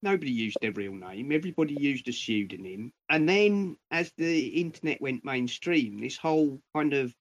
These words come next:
wanting to use your real name everywhere and for everything took off. And I think you'll find that the, that the, the generation that,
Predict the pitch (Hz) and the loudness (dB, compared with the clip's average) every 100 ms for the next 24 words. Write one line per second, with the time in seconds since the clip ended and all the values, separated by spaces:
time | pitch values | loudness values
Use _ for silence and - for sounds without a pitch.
0 | - 127 151 131 143 - 147 139 151 139 | -6 0 0 0 -4 -2 -4 0 0 0
1 | 139 131 139 139 135 131 135 135 123 139 | -4 -4 0 0 0 0 0 0 0 -2
2 | 131 135 131 131 127 123 120 117 120 120 | -2 -2 2 2 2 0 -2 0 0 0
3 | 143 - 151 160 180 190 - - 160 - | -10 2 4 4 2 -8 -8 0 0 4
4 | 156 170 - _ - 160 160 196 190 185 | 2 2 -4 _ 0 2 2 0 2 0
5 | 156 170 180 156 139 - 123 - - 139 | 0 2 2 2 -2 -2 -4 -4 -4 -4
6 | 127 127 123 - - 127 117 156 170 151 | -2 -2 -2 -4 -8 -6 2 2 4 4
7 | 156 - 131 123 | 4 2 2 2